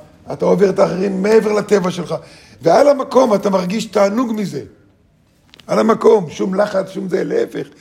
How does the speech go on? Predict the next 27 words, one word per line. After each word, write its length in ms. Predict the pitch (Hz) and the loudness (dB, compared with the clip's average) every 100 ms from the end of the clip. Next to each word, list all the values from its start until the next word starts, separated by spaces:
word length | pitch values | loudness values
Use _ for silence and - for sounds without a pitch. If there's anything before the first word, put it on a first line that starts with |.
| - - | -12 -2
רק 140 | 233 | -2
תענוג, 360 | 214 202 214 220 | 2 2 2 -2
תענוג, 320 | 202 202 202 | 0 -2 -4
תענוג. 420 | - - 165 156 - _ _ _ _ _ _ _ _ | -6 -6 -8 -12 -18 _ _ _ _ _ _ _ _
אז, 320 | - 156 156 - | -6 -6 -4 -6
אז 120 | 143 | -4
מי 180 | 170 233 | 0 2
היה 180 | 233 247 | 4 2
מפסיק 400 | 226 - - 226 | 0 -4 -4 -2
עם 100 | 180 | -4
זה? 140 | 131 - _ _ _ _ _ _ _ _ _ _ _ | -6 -12 _ _ _ _ _ _ _ _ _ _ _
מי 140 | 143 202 | 0 2
היה 160 | 233 | 2
מפסיק 420 | 233 - 247 240 | 0 -4 -4 -6
עם 100 | 196 | -6
זה? 160 | 143 107 - _ _ _ _ _ _ _ _ - - - - _ - | -8 -10 -16 _ _ _ _ _ _ _ _ -20 -20 -20 -20 _ -6
להבדיל, 400 | 143 185 180 175 | 0 2 4 2
אבל 180 | 151 139 | 2 -2
כמו 240 | 165 185 | 0 2
שאם 600 | 202 180 156 - - - | 4 2 0 -6 -10 -2
על 80 | 151 | -2
כל 180 | - 220 - | 2 0 2
פעולה 260 | 185 196 | 2 4
כזו 320 | 202 180 123 | 2 -2 0
היה 200 | 151 170 | 2 2
חשבון 320 | 175 151 180 | 0 -2 -2
ה-, 40 | 185 | -4